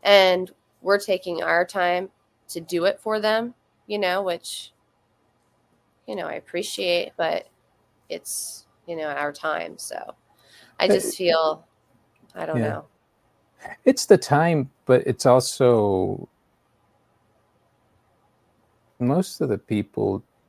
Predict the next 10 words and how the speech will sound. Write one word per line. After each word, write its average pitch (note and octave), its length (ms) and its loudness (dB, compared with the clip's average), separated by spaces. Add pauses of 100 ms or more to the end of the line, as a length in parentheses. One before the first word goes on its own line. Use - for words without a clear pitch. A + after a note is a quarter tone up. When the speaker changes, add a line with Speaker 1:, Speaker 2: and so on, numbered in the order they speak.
(760)
Speaker 2:
that E2+ 280 -2 (300)
want G2 400 -4 (360)
your G2+ 200 -2
work F2+ 380 -6 (3250)
would A2 140 -4
be G#2+ 180 -4
okay F#2 380 -6
with - 300 -12
it. - 260 -10 (1800)
They're, A2 400 4